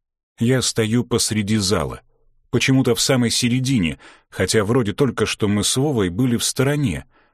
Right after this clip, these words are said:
пробовали удары и блоки не в контакт, не касаясь друг друга. Я встряхиваю головой,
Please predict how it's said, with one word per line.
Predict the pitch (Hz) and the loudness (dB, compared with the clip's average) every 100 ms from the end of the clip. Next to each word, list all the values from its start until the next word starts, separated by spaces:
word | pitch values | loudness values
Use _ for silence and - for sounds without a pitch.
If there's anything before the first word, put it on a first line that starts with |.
| _ | _
пробовали | - 160 127 117 104 98 - | -2 0 2 2 2 0 0
удары | 117 127 120 117 | 0 2 2 2
и | |
блоки | 113 131 120 117 | 2 0 0 2
не | 107 | 0
в | 113 | 0
контакт, | - 127 139 113 - - - | 0 0 0 -2 -4 -12 -6
не | 95 | -2
касаясь | 92 92 - 123 87 - | 0 0 2 2 0 -2
друг | 98 117 120 | 0 0 2
друга. | 117 85 69 - _ _ _ _ _ _ - | 0 0 -4 -8 _ _ _ _ _ _ -4
Я | 98 101 | 0 0
встряхиваю | - - 117 95 101 95 95 | 0 0 0 0 -2 -2 0
головой, | 92 104 110 143 117 | 2 2 2 2 0